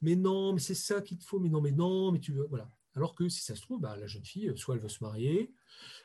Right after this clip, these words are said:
euh, soit elle est faite pour rentrer dans une autre communauté, vous voyez, une autre spiritualité, vous voyez, elle n'est pas du tout pour le Carmel. Pour, donc, je, je prends des exemples caricaturaux, mais voilà, c'est ça, vous voyez. Parce que finalement,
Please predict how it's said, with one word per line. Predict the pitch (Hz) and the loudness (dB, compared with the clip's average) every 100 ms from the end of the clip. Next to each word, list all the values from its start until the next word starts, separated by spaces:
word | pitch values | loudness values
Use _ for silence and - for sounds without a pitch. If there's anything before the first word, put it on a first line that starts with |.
| _ - | _ -10
euh, | 117 110 107 104 104 | -6 -4 -6 -8 -8
soit | - 139 | -2 2
elle | 127 | 2
est | |
faite | - 147 139 | 2 -2 -2
pour | 127 | -8
rentrer | 113 - | -6 -4
dans | 147 | -2
une | 120 131 | 4 4
autre | 147 | 4
communauté, | - 127 123 117 - 202 | 2 2 2 -2 -4 -4
vous | 240 | 0
voyez, | 131 | 2
une | 123 107 143 | 0 6 8
autre | 208 160 | 8 4
spiritualité, | 135 147 131 131 120 110 - 220 | 0 0 0 0 -2 -4 -2 0
vous | |
voyez, | 240 151 | 0 0
elle | 135 | -2
n'est | |
pas | - | 2
du | 135 | 2
tout | 135 | 4
pour | 170 135 | 2 2
le | 127 | 2
Carmel. | 131 110 120 208 143 | -2 -4 -2 -2 -2
Pour, | 139 | -4
donc, | 131 135 123 131 135 135 - - - - - _ _ 233 _ | -6 -6 -6 -4 -4 -6 -16 -18 -16 -18 -20 _ _ -20 _
je, | - 107 | -14 -12
je | 101 123 | -12 -6
prends | 131 | -2
des | 117 107 | -2 0
exemples | 131 143 131 | 2 2 2
caricaturaux, | 147 135 131 131 165 220 | 4 4 4 0 2 4
mais | 170 160 - _ _ _ _ _ _ - | 4 2 -6 _ _ _ _ _ _ -8
voilà, | 120 139 | -4 -4
c'est | - | -6
ça, | 127 - | -8 -4
vous | 139 | -4
voyez. | 104 98 _ _ _ _ _ _ _ _ _ _ _ _ _ _ _ - _ _ | -6 -14 _ _ _ _ _ _ _ _ _ _ _ _ _ _ _ -20 _ _
Parce | 147 160 | -2 4
que | |
finalement, | 185 240 196 160 165 262 - | 4 6 6 6 4 2 -2